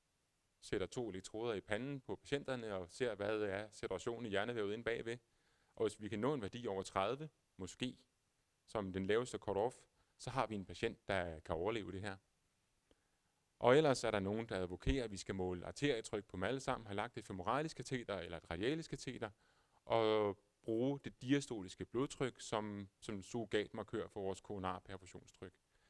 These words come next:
På den måde, så kan vi styre den medicin, vi giver. Måske ikke bare give et milligram adrenalin ad gangen, men give det lige præcis den dosis, der skal til, for at denne her patient har det rigtige tryk.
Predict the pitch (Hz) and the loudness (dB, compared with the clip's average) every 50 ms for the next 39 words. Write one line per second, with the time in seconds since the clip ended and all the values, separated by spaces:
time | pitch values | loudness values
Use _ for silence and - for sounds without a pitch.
0 | _ - _ - - _ _ _ - - 131 170 175 156 151 156 139 - - 165 | _ -20 _ -20 -20 _ _ _ 8 8 8 10 10 8 6 6 6 4 0 0
1 | 165 135 104 98 - - - 135 139 170 180 - 135 123 120 110 104 95 95 - | 0 0 -2 -4 -4 -4 -2 2 6 6 8 8 6 2 2 0 -2 -2 -4 -4
2 | - 175 170 165 135 127 - 143 143 139 131 123 113 - - 143 156 156 - 120 | -4 -4 -4 -2 -4 -4 -4 -4 -4 -4 -2 -4 -4 0 2 2 2 4 4 4
3 | 104 104 - 107 - - 135 143 - 139 123 104 - - 98 98 98 101 101 98 | 4 4 0 -8 -4 -2 -2 -2 0 0 -2 -2 0 0 0 0 0 0 -2 0
4 | 90 87 87 98 123 160 156 127 - 120 127 131 135 127 113 104 - 135 131 - | 0 -2 -2 -2 -2 -2 -2 0 0 0 0 0 -2 -6 -6 -6 -4 -6 -4 -4
5 | 135 127 139 151 - 120 - - 135 127 - - 131 123 - - 127 127 131 131 | -6 -8 -8 -6 -6 -6 -6 -6 -8 -8 -4 -4 -4 -2 2 0 0 2 0 -4
6 | 143 131 - - - - 101 101 - - 160 165 - - - _ _ _ _ _ | -8 -8 -8 -10 -8 -6 -8 -6 -2 -2 -2 -2 -4 -12 -20 _ _ _ _ _
7 | _ - - 131 120 - 107 104 127 131 123 110 - 101 - 127 117 92 - - | _ 0 0 0 0 0 -2 -2 -2 -2 -4 -4 -6 -6 -4 -4 -6 -6 -4 -2
8 | 110 92 92 - 101 101 95 - - 110 101 - - - 104 - - | -2 -2 -2 -2 -4 -4 -4 -4 -8 -14 -12 -6 -4 -4 -4 -4 -6